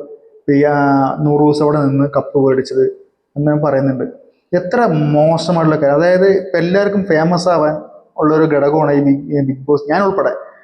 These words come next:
ഞാൻ ഉൾപ്പെടെയുള്ള, ആ, YouTube ചാനൽ തുടങ്ങി വരുന്ന യൂട്യൂബേഴ്സിനായാലും ഒരു ഘടകമാണ്, ആ, ഈ ബിഗ് ബോസ് എന്ന് പറയുന്നത്. പക്ഷെ, ആ, ഒരാൾ അനാവശ്യമായുള്ള രീതിയിൽ ട്രിഗർ ചെയ്യുക അല്ലെങ്കിൽ അങ്ങനെയുള്ള,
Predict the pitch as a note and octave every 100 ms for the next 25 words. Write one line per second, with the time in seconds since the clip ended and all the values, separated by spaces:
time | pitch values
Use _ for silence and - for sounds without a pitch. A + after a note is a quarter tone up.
0 | _ - C#3+ E3 F#3 F#3 F3+ F3+ F#3 F#3
1 | - E3 D#3 - E3 D#3+ D#3 - D3+ -
2 | D3+ E3+ E3 D#3 E3 D#3 D#3+ E3+ D#3+ D3
3 | D#3 D#3+ D#3+ D#3+ C#3 C3 C#3 - _ _
4 | - G3+ F#3+ F#3 F#3 F3+ F#3 - - F3
5 | E3 E3 D#3+ D#3+ D#3+ - E3 D3+ D#3 E3+
6 | E3+ D#3 C3+ C3 C3+ C#3+ - G3 F#3+ -
7 | - _ _ _ _ - E3 D#3 D3+ D3
8 | F#3+ G#3 F#3 D3 D#3+ F#3 G#3 A3 G3+ G#3+
9 | F#3 G#3 F#3+ G3 F#3+ F#3+ F#3 E3 D#3+ E3+
10 | E3+ D#3+ D3+ D#3 C#3+ D3 D3+ D3 D3 D3+
11 | D#3+ D#3+ D#3+ D#3+